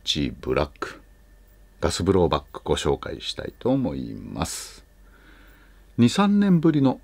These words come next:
再紹介になると思いますけれども、えー、前回はね、えー、今やっている方式のブルズアイターゲットで打ってなかったのでね、えー、もう一回打ってね、実力をね、確認してみましたというところでござい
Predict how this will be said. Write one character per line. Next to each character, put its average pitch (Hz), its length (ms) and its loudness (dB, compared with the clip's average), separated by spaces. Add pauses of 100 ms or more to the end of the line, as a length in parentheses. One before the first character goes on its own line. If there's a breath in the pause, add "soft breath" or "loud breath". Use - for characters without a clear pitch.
再 - 220 2
紹 123 360 0
介 65 220 -2
に 65 80 -4
な 65 160 -2
る 67 80 -4
と 64 140 -6
思 60 120 -4
い 62 60 -4
ま 58 140 -6
す - 80 -16
け - 100 -8
れ 64 80 -8
ど 71 120 -6
も、 127 200 -2 (540 soft breath)
え 113 140 4
ー、 110 60 2
前 180 160 6
回 90 140 4
は 71 100 0
ね、 85 220 0 (180)
え 85 180 2
ー、 - 60 -2
今 214 200 8
や 82 100 4
っ 76 80 -4
て - 140 -4
い - 20 2
る 73 100 0
方 76 220 -2
式 - 220 -2
の 67 100 -2
ブ 60 160 -6
ル 92 100 0
ズ 101 140 -2
ア 95 80 2
イ 92 80 0
タ 90 120 0
ー 87 60 2
ゲ 76 100 -2
ッ - 40 -12 (120)
ト - 380 -8
で - 100 -12
打 87 100 -2
っ - 20 -2
て - 200 -4
な 101 100 2
か 127 100 -2
っ 113 100 -2
た - 140 -10
の - 80 -16
で - 140 -16
ね、 113 180 -2 (480 loud breath)
え 67 140 -4
ー、 - 20 -4
も 67 140 -2
う 71 80 2
一 71 120 -6
回 73 220 -6
打 76 80 -2
っ 80 40 -2
て - 280 -20
ね、 - 160 -18
実 - 300 -10
力 - 260 -10
を 85 60 -14
ね、 117 240 -4 (240 soft breath)
確 - 320 -4
認 120 200 4
し - 120 -6
て - 100 -6
み 82 160 -4
ま - 140 -12
し - 100 -10
た - 120 -20
と - 120 -20 (540 loud breath)
い 87 100 2
う 80 140 4
と 73 140 -8
こ 67 140 -6
ろ 60 140 -6
で 127 220 0
ご 76 180 -2
ざ - 260 -6
い - 140 -10